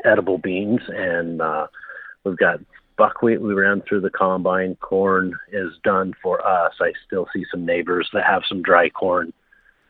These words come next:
to harvest. Um, so we've kind of reached the ending, and with that comes a new beginning with our fall farm work, and we started the grain drill today. We do some fall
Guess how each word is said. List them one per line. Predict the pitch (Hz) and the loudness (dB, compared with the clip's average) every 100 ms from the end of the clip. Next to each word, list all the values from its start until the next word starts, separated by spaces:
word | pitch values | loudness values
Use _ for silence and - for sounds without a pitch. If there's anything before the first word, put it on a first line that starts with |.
| _ - | _ -2
to | 101 | 6
harvest. | 90 92 101 113 - - - | 8 8 6 0 -2 -8 -10
Um, | 104 92 87 80 - _ _ _ _ _ _ - | -4 -2 -2 -4 -12 _ _ _ _ _ _ -4
so | - 107 | 2 4
we've | 98 92 - _ _ _ - | 4 -2 -6 _ _ _ 2
kind | 113 | 2
of | 95 90 _ - | 2 -4 _ -2
reached | 117 - - - | 0 0 -2 2
the | 95 87 - - | 2 2 -4 0
ending, | 131 123 101 107 107 | 2 2 0 0 -2
and | 95 | 0
with | 95 98 - | 2 2 4
that | 101 98 - | 2 2 0
comes | 107 92 | 0 2
a | 95 | 0
new | 95 101 | 0 -2
beginning | 90 87 107 113 104 | -2 -2 0 2 2
with | 98 87 | 2 6
our | 92 82 - | 6 6 6
fall | 90 87 - | 6 6 6
farm | 95 92 92 | 6 6 4
work, | 98 101 - | 4 4 4
and | 95 87 | 0 0
we | 87 87 - | -4 -10 0
started | 92 90 87 | 2 2 0
the | 85 | -4
grain | 95 95 95 | -2 -2 -2
drill | 95 92 - | 0 -2 -2
today. | 82 87 90 87 | -4 -2 -2 -4
We | 87 85 | -8 -10
do | 90 87 | -8 -8
some | - 82 _ _ - | -10 -12 _ _ 4
fall | 101 98 | 6 6